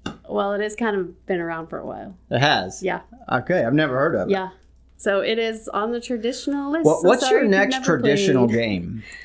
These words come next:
Speaker 1: Okay, the next one is to find the pickle. And so we've played it, like, pretty much my
Speaker 2: <laughs>
Speaker 1: entire
Speaker 2: Okay.
Speaker 1: life. And there's a pickle Christmas ornament. And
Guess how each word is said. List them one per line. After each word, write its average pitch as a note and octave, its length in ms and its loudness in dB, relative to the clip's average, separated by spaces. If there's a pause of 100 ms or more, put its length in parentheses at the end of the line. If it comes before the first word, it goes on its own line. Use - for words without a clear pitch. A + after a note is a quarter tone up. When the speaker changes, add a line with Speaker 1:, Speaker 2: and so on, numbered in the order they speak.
(120)
Speaker 1:
Okay, A#3 280 0
the A3 120 -2
next A#3+ 320 0
one G#4 160 4
is B3 420 -2
to B3 140 -4 (160)
find A3+ 320 0
the G#3+ 60 0
pickle. G3+ 460 -4 (500)
And A3+ 180 0
so A#3 160 2
we've A#3+ 380 -2
played C#4 240 2
it, G#3+ 360 -4
like, F#3+ 220 -2
pretty A3+ 200 -4
much G#3 200 -4
my A3 80 -2
Speaker 2:
<laughs> - 40 2
Speaker 1:
entire G#3 260 0
Speaker 2:
Okay. G3 80 0
Speaker 1:
life. G3+ 260 0
And G#3 160 0
there's G3 180 -4
a G3 80 -2
pickle A3+ 400 -4
Christmas E4 440 -2
ornament. G#3+ 540 -2 (480)
And A3 520 0